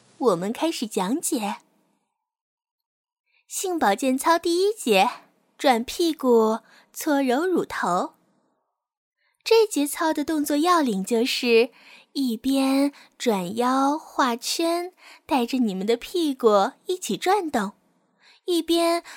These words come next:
保持腰部以上尽可能不动，并且竖起双手的中指，分别按在两侧乳头上，同时覆盖住整个乳头和乳晕，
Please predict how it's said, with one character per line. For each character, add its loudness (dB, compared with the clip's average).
保 -2
持 -4
腰 4
部 -4
以 -4
上 0
尽 -2
可 -6
能 -2
不 -6
动， 0
并 0
且 0
竖 -2
起 -4
双 0
手 -2
的 -4
中 -2
指， -2
分 2
别 2
按 2
在 2
两 -2
侧 0
乳 -2
头 0
上， -2
同 -2
时 -2
覆 -2
盖 0
住 -4
整 -2
个 -4
乳 -2
头 0
和 -2
乳 2
晕， -2